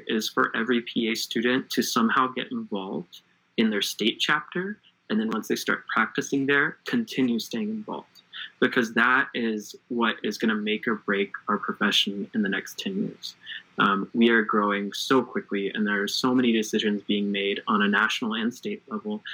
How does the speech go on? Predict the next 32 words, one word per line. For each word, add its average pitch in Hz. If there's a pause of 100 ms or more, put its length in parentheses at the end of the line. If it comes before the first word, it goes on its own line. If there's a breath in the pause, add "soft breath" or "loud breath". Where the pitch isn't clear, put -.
(180 loud breath)
and 120
it's 113
really, 143
really, 131
really 113
important -
that -
students 107
get -
involved 101
because 104 (140)
we 113
are 110
the 110
future 113
of 107
the -
profession, 117 (100)
obviously. 107 (480 loud breath)
Um, 101 (400)
and 110
it's, - (500)
I 123
think 120
that 120
the 117
states 127
who 131
invest 110
in 117
their 104
students -